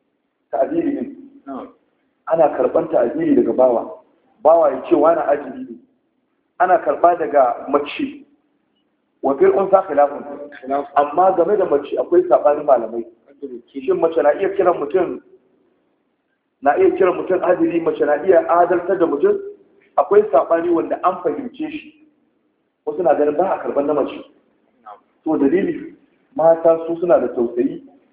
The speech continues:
Speaker 1: da kuma soyayya. Yan tausayi ne, yan soyayya ne. In suna son ka, suna kuma tausayin ka, za su lullube aibin ka.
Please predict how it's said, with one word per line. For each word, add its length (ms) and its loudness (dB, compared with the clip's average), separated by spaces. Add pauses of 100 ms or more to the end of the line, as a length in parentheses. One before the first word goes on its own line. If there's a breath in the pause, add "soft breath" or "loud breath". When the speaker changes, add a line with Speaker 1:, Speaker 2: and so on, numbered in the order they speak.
(200)
Speaker 1:
da 60 -6
kuma 200 2
soyayya. 360 4 (760)
Yan 180 0
tausayi 360 2
ne, 100 0
yan 180 -2
soyayya 380 4
ne. 80 -4 (480)
In 160 4
suna 300 2
son 180 -6
ka, 200 -14 (1000)
suna 180 4
kuma 200 -6
tausayin 400 -4
ka, 120 -6 (360)
za 120 2
su 80 -2
lullube 340 2
aibin 300 2
ka. 80 -12